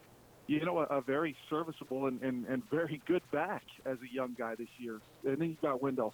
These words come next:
Smallwood coming back healthy, a, a former West Virginia guy.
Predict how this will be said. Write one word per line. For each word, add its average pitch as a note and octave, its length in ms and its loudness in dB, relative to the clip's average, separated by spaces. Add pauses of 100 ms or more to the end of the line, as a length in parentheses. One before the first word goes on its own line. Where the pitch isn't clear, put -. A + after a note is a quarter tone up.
(100)
Smallwood D#3 420 0
coming C#3 220 0
back B2 280 0
healthy, A#2+ 380 0
a, A2+ 80 2
a G#2+ 200 -4
former A#2+ 180 0
West A#2+ 260 2
Virginia B2+ 380 -2
guy. A#2 240 2